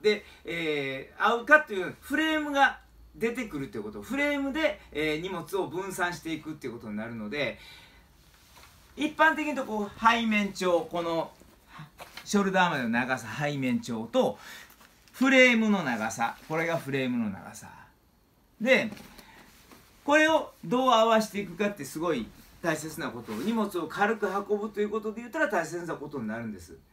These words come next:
で、もう一つね、あの、それはあの、フィッティングとしてはやることなんですが、もう一つ気にしていただきたいのは、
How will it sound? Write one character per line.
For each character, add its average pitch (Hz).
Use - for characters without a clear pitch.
で、 220
も 302
う -
一 359
つ 285
ね、 311
あ 240
の、 190
そ 277
れ 311
は 311
あ 220
の、 175
フ 262
ィ 285
ッ -
テ 285
ィ 285
ン 277
グ 277
と 226
し 208
て 208
は 147
や 196
る 208
こ 208
と 185
な 143
ん 127
で 123
す 127
が、 170
も 226
う 294
一 294
つ 294
気 285
に 302
し -
て 233
い -
た 247
だ 247
き 214
た 185
い 139
の 139
は、 147